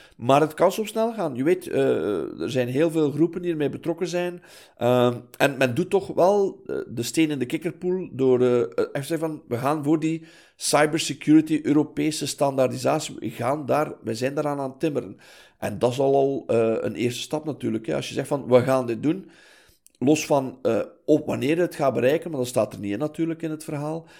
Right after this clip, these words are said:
maar men is er wel mee aan het nadenken. Dat vind ik al chapeau, want uiteindelijk hebben we er wel nood aan betrouwbare oplossingen, of we zitten terug over-, overladen met oplossingen die dan z-,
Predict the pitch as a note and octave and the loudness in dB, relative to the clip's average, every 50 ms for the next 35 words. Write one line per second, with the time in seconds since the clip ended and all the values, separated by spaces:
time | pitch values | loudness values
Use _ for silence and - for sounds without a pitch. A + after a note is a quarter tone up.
0 | - _ _ - - G#2+ A2 G#2 G#2+ G#2+ C3 C#3 - C#3+ A#2+ G#2+ A2+ A2+ A2+ - | -20 _ _ -4 -2 -2 -2 -2 -2 -2 -2 -2 -2 -2 -4 -4 -6 -6 -8 -12
1 | - - - - G2+ G2+ F#2+ - - - F2 G2+ F#2+ - - - B2 D3+ D#3+ C#3 | -16 -18 -18 -14 -14 -12 -12 -12 -12 -12 -12 -12 -12 -12 -10 -8 -6 -6 -4 -6
2 | B2 A#2 - - - - B2 B2 F3 - - - D3+ C#3 C3 - - - - - | -6 -8 -8 -6 -6 -4 -4 -2 -2 -2 2 2 2 2 0 0 -2 -4 -4 0
3 | - D#3+ D#3 C3 A2 G#2 G#2+ G2 G2 - - - - - - - - - D3+ E3 | 0 2 2 2 2 0 -4 -6 -8 -12 -20 -20 -20 -8 -6 -2 0 2 2 0
4 | E3 - C#3 B2 A2 A#2 A2+ - B2 A#2+ A2+ A2+ A2+ B2+ C#3 D#3 D3+ D#3 - - | 2 0 0 0 0 2 4 4 4 4 2 0 0 2 2 2 2 -2 -4 -4
5 | C3 C#3 D#3 E3 D#3+ - - - - - _ - G#2+ A2+ A#2+ - C3 D3 D#3 D3+ | -2 -2 -2 -4 -6 -12 -20 -20 -20 -20 _ -8 -8 -8 -4 0 4 4 6 6
6 | D#3+ D3+ D3 D3+ D#3 D#3+ E3 D#3 - - - - A2+ A2+ G2+ - - A2 G2+ - | 4 4 2 0 -4 -6 -6 -4 -2 -4 -2 -2 -4 -6 -6 -4 -2 -2 0 0
7 | - - - B2 B2+ A2+ G#2+ A2 G#2+ - - - A2+ A2 G#2+ G#2+ G#2+ A#2 C3 C#3+ | 0 0 0 0 0 0 0 -2 -6 -4 -2 -2 -2 -2 -2 0 2 2 2 2
8 | D3 C3+ B2+ A#2 - G#2 C3 - D3 D3+ D3+ D#3+ D3+ D3 C3+ B2 B2+ B2+ B2 A2 | 0 -2 -4 -4 -4 -4 -4 -4 -4 -4 -4 -4 -4 -4 -2 0 2 2 4 4
9 | A#2 A#2 A#2 G#2+ - - _ - F#2 C3+ B2 A2 | 2 2 2 -2 -8 -14 _ -8 -6 -6 -6 -6